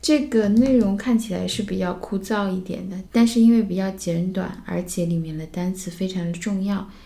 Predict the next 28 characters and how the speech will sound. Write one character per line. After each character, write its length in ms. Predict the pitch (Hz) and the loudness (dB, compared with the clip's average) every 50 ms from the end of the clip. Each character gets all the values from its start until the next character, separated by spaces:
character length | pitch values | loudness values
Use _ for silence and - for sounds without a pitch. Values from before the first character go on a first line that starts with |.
| - - | -20 -18
希 180 | - - - 214 | -12 -6 -4 -2
望 160 | 202 196 190 | 0 0 0
大 80 | 190 185 | -2 -2
家 180 | 185 185 185 190 | -2 -2 -2 -2
坚 240 | 185 196 196 196 | -2 0 -2 -2
持 140 | 196 - 190 | -2 -2 -6
听 260 | 180 - 202 196 208 | -6 -2 0 0 0
下 240 | 214 - 214 196 185 | 0 -2 -4 -4 -4
去。 320 | 180 - - - - - - - - - - - - - - - - - - - - - - - - - - - - - - | -6 -8 -10 -12 -12 -12 -14 -18 -20 -20 -20 -20 -20 -20 -20 -20 -20 -20 -20 -20 -20 -20 -20 -20 -20 -20 -20 -20 -12 -4 -2
我 100 | 220 214 | 2 4
们 100 | 226 226 | 4 4
先 220 | 226 277 285 285 | 4 2 -2 -2
看 180 | 285 311 285 262 | -2 -2 0 0
一 40 | |
下 160 | 262 254 240 233 | 2 2 2 0
这 160 | 226 240 226 | 2 0 0
个 100 | 208 202 | 0 -2
国 220 | 202 - 180 170 | -4 -2 -4 -2
际 200 | 170 - 220 220 | -2 0 0 0
日 120 | 220 214 202 | 0 0 0
的 100 | 190 185 | -2 -2
名 260 | 175 165 165 165 170 | -2 -2 -2 -4 -4
字， 280 | 165 - 190 - - - - | -4 -4 -6 -6 -8 -10 -12
叫 220 | - - 185 175 | -6 -4 -2 -2
做 360 | 180 180 - 190 180 175 180 180 | -4 -4 -4 -4 -4 -4 -4 -4
International 920 | - 180 185 185 185 202 190 185 185 190 196 190 - 190 185 180 175 175 | -4 -4 -4 -2 -2 -2 0 0 0 0 0 -2 -2 -2 0 0 -2 -2
Day 420 | 170 175 185 180 175 170 170 165 165 - - - - - _ - | -4 -4 -4 -2 -2 -2 -2 -4 -6 -8 -14 -20 -20 -20 _ -8
Against 680 | - 180 170 175 - 196 190 175 170 170 - - - - | -6 -6 -6 -4 -2 -2 -2 -2 -4 -6 -10 -14 -14 -18